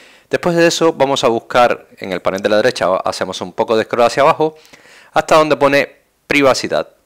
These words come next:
Veremos que tenemos una opción llamada enviar solicitudes de no realizar seguimiento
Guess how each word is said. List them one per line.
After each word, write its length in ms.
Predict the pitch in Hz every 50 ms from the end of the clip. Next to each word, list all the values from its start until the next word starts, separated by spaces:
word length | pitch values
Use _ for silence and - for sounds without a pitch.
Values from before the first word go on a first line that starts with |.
| _ _ _ _ _ _ _ _ _ _ _ _ - - - -
Veremos 320 | 131 127 123 139 139 131 -
que 120 | 151 131
tenemos 360 | 135 135 139 131 131 123 -
una 160 | 143 135 127
opción 480 | 123 113 110 - - 160 160 151 151 135
llamada 360 | 120 117 120 123 117 117 107
enviar 360 | 107 107 101 101 117 120 113
solicitudes 880 | - - 127 117 - 123 113 - 127 131 127 123 117 107 - - 104 104
de 200 | 98 104 101 92
no 280 | 104 110 117 123 120 107
realizar 480 | 104 107 101 95 92 - - 107 107
seguimiento 680 | - - 131 127 139 151 165 156 139 - - 147 156 -